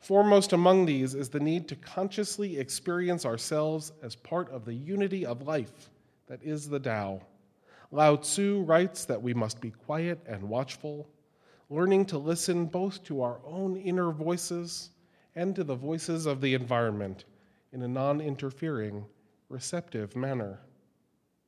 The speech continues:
He goes on to quote Chang Tzu's interpretation of Wu Wei as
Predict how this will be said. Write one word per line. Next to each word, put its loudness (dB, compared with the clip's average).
He 0
goes 6
on 8
to 2
quote 2
Chang 2
Tzu's -2
interpretation -4
of -4
Wu -2
Wei 0
as -6